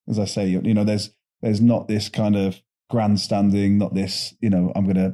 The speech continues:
shout and make my voice heard. You know, you let your, you let your fighting do the talking, definitely. And then I was gonna say sensitive. I think you are,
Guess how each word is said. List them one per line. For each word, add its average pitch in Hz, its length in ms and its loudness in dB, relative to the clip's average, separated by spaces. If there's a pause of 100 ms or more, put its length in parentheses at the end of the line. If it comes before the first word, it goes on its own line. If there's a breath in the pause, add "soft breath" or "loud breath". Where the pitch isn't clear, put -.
shout - 320 -2
and 95 80 2
make 104 120 0
my 92 120 2
voice 95 260 0
heard. 92 280 0
You 110 140 -2
know, 95 80 2
you 104 160 4
let 104 120 0
your, 107 220 0 (100)
you 127 140 2
let 135 100 0
your 131 80 0
fighting 107 300 0
do 95 100 4
the 85 80 0
talking, 87 480 -4 (120)
definitely. 90 400 -2
And 92 120 4
then 95 280 4
I - 100 -20
was - 80 -20
gonna 302 100 -2
say 214 120 0
sensitive. - 600 -4
I 180 60 0
think 190 140 0
you 123 120 0
are, 127 240 -2